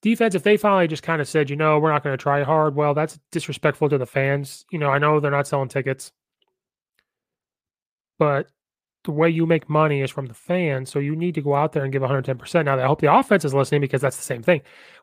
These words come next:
We're paying the cable bills for this, the T V thing, and all this and that.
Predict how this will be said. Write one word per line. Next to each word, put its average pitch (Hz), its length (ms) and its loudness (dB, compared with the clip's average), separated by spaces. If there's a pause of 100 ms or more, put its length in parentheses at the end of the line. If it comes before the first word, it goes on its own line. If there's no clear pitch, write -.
We're 139 80 -2
paying 139 240 2
the 123 60 -10
cable 165 300 2
bills 156 280 4
for 156 140 -2
this, 147 160 -4 (540)
the 135 100 -6
T 151 180 -6
V 143 160 -4
thing, 143 340 -4
and 131 100 -6
all 135 80 -2
this 127 100 -4
and 131 120 -6
that. 143 220 0